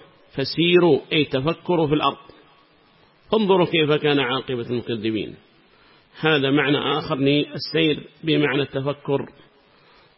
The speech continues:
وهكذا أيضا معنى قوله: "فانظروا"، أي اعتبروا. وقوله: "كيف كان عاقبة المكذبين"، المقصود بالعاقبة آخر الأمور، انظروا كيف كان آخر أمرهم،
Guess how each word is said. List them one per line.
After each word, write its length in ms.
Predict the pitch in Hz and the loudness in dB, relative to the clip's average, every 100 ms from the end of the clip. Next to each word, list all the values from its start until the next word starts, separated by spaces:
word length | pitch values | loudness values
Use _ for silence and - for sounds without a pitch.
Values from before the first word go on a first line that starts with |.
| _ | _
وهكذا 520 | - 143 180 196 190 190 | 0 4 4 6 2 4
أيضا 240 | 185 170 | 2 4
معنى 300 | 160 151 156 | 4 6 4
قوله: 400 | 156 160 160 143 | 2 2 2 4
"فانظروا"، 540 | 143 143 165 180 175 | 2 2 2 2 0
أي 120 | 151 139 | -2 -2
اعتبروا. 480 | 117 151 120 92 - - - _ _ _ _ _ _ _ _ _ _ - _ _ _ _ _ _ - | -2 0 0 -2 -8 -18 -20 _ _ _ _ _ _ _ _ _ _ -20 _ _ _ _ _ _ -2
وقوله: 800 | 165 190 190 175 160 160 151 - - - - | 2 6 8 8 6 4 2 -2 -10 -10 4
"كيف 200 | 190 156 | 4 4
كان 300 | 160 175 156 | 0 0 0
عاقبة 560 | 143 170 143 151 147 - 131 - | 2 0 0 0 0 -2 -8 0
المكذبين"، 840 | 175 151 156 156 143 160 196 208 - - | 2 2 -2 -2 0 4 4 2 -4 -4
المقصود 520 | 175 156 139 - 156 143 | 2 2 2 -2 -4 -2
بالعاقبة 520 | 135 147 151 156 160 | -2 -2 -2 -2 -2
آخر 340 | 139 135 139 | -4 -4 -4
الأمور، 460 | 127 120 147 170 123 - - _ _ _ _ - | -4 0 2 2 -2 -12 -20 _ _ _ _ -4
انظروا 300 | 175 180 170 | -2 0 0
كيف 220 | 160 147 | 0 -2
كان 260 | 139 147 143 | -2 -2 -2
آخر 340 | 135 135 120 | -4 -6 -4
أمرهم، 340 | 123 104 98 | -4 -4 -6